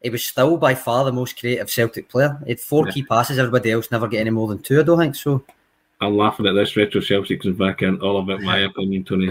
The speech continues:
Speaker 2: <laughs> Well, certainly is today, yes, indeed. Now, Frank Brennan comes in with this one. "Sean, people were talking about J J's a twenty-five million pound type, and we're never gonna get that. Now his price has dropped to fifteen million, and there still won't be a queue along Kerrydale Street to buy him."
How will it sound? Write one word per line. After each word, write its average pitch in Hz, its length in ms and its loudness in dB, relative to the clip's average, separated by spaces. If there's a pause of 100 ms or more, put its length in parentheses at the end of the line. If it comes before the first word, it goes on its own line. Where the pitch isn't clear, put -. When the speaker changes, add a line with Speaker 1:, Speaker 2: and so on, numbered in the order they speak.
(220)
Speaker 2:
<laughs> - 220 -12
Well, 101 100 -6
certainly 117 380 0
is 117 120 -4
today, 104 340 -2
yes, 101 240 -2
indeed. 107 320 -4 (600)
Now, 143 60 -6
Frank 170 300 -2
Brennan 151 280 0
comes 151 180 -2
in 151 120 2
with 139 80 4
this 143 220 0
one. 151 320 2
"Sean, 139 320 2 (840)
people 143 280 2
were 135 160 2
talking 131 320 2
about 117 260 0
J 127 220 2
J's 123 180 0
a 110 80 -2
twenty-five 123 540 0
million 123 320 2
pound 117 240 0
type, 117 320 2
and 104 240 -4 (340)
we're 104 80 -4
never 120 240 4
gonna 117 240 4
get 104 280 0
that. 117 300 -4
Now 113 140 2
his 110 140 2
price 107 300 0
has 98 140 -6
dropped - 300 -2
to 98 80 -2
fifteen 98 460 -2
million, 104 340 2 (160)
and 92 140 -2
there 92 80 -2
still 101 260 4
won't 104 220 2
be 98 80 0
a 90 80 0
queue 101 200 0
along 98 260 -4
Kerrydale 98 440 -2
Street - 220 -16
to 98 80 -14
buy 101 220 -2
him." 107 120 -4